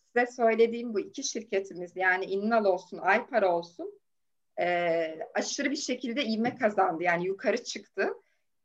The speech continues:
E, çünkü en basitinden örnek vermek gerekirse, şimdi elektronik ticaret var ama insanların da bir korkusu da var elektronik ticarete. Ya dolandırıcı, dol-, dolandırılırsam,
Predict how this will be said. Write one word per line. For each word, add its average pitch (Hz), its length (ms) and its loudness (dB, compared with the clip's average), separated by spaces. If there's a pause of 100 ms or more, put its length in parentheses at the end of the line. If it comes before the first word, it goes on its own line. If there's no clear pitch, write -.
E, 165 340 0 (400)
çünkü 262 600 -2 (460)
en 262 200 2
basitinden 247 380 -2
örnek 233 340 2
vermek 233 360 0
gerekirse, 240 720 0 (260)
şimdi 226 220 -2
elektronik 240 640 2
ticaret 247 600 2
var 302 120 4
ama 269 180 0
insanların 254 560 -2
da 294 80 -2
bir 220 100 -8
korkusu - 520 -2
da 247 60 0
var 180 180 8
elektronik 165 600 -4
ticarete. 160 560 -2
Ya 220 200 2
dolandırıcı, 208 680 0 (120)
dol-, 190 320 -2
dolandırılırsam, 196 1000 0